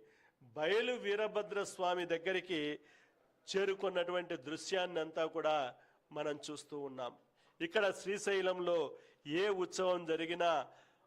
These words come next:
మొట్టమొదట బయలు వీరభద్ర స్వామి దగ్గరికి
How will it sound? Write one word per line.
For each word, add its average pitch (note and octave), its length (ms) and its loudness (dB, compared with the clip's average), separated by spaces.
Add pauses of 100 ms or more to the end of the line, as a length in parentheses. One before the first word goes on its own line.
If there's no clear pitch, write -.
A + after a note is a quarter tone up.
(140)
మొట్టమొదట E3+ 720 2 (960)
బయలు G3 360 2
వీరభద్ర F3 680 0
స్వామి E3 420 0
దగ్గరికి E3 540 -2